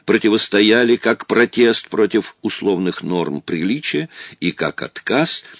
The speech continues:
принимать всерьёз весь мир государственных ценностей. Однако одновременно они противостояли и серьёзности гражданского пафоса декабристской этики. Граница между декабристами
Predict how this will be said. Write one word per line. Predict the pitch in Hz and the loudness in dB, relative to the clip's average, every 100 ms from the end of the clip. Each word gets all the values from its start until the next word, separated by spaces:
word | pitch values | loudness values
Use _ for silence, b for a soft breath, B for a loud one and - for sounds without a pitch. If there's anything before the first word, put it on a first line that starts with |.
| B - | B -2
принимать | 98 98 90 90 | 0 2 2 0
всерьёз | - - 80 76 82 80 - | -2 -2 0 2 0 -2 -4
весь | 69 131 139 - | 4 4 4 -2
мир | 135 123 | -2 -2
государственных | - - - 85 90 - 64 73 - | -4 -8 -6 -4 -4 -6 -10 -10 -10
ценностей. | - - - - - _ _ _ _ _ _ _ _ _ _ _ B B | -12 -12 -14 -16 -18 _ _ _ _ _ _ _ _ _ _ _ B B
Однако | - - 73 71 | -12 -8 -8 -6
одновременно | 69 69 60 62 65 95 - B B | -8 -6 -6 -6 -6 -6 -8 B B
они | - 62 64 | -12 -8 -8
противостояли | - - 57 60 - 64 64 73 71 | -8 -8 -6 -6 -4 -2 0 0 -2
и | - - | -4 -6
серьёзности | - 73 65 58 73 76 76 - - | -4 -4 -4 -4 -6 -6 -10 -6 -6
гражданского | - 80 60 76 76 - 65 67 | -4 -4 -4 -6 -8 -8 -8 -8
пафоса | - 71 67 - - | -6 -8 -6 -10 -10
декабристской | 64 - 71 - 65 - 82 82 - | -10 -8 -8 -8 -8 -8 -6 -6 -8
этики. | 135 - - - - _ _ _ _ _ _ _ _ _ _ _ | -14 -14 -16 -18 -18 _ _ _ _ _ _ _ _ _ _ _
Граница | - 98 147 151 - - 69 | -6 0 2 2 -2 -6 -6
между | 76 69 82 | -6 -6 -6
декабристами | 95 92 87 92 - 95 107 | -2 -2 -2 -4 -4 -6 -6